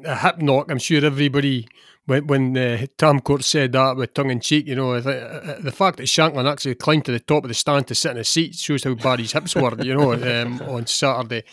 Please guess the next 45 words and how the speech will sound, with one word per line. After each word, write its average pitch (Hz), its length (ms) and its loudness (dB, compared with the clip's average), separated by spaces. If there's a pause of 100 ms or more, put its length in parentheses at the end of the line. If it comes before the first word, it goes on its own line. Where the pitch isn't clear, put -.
(520)
Um, 131 640 0 (240)
is 208 140 4
it 180 80 4
a 190 60 2
good 160 280 0
business 190 320 2
for 190 100 -2
United? 185 260 0
I 180 40 0
think 214 240 2
given 170 340 4
where, 139 160 0 (220)
where 147 140 -4
Shanklin's 147 440 0
contract, 143 560 -2 (220)
uh, 120 320 -8 (500)
was 127 240 -4
at, 151 180 2 (240)
Callum, 131 240 -2
I 131 60 -4
think 165 200 0
it's, - 180 -6 (840)
it's 151 120 -2
probably 170 340 2
closer, 175 460 4
maybe 151 220 4
more 160 240 6
than 139 140 0
what, 135 160 0 (120)
what 139 180 -6
United, 135 400 0 (280)
United 147 460 -4
could 135 180 -4
have, 131 200 -4
uh, 127 260 -12
expected. 151 600 0 (260)
Um, 127 720 -4 (540)
whether 180 280 10
it's 151 80 6
good 147 200 6
business 165 380 8
or 147 100 6
not, 160 220 6
only 160 260 8
time 147 460 -2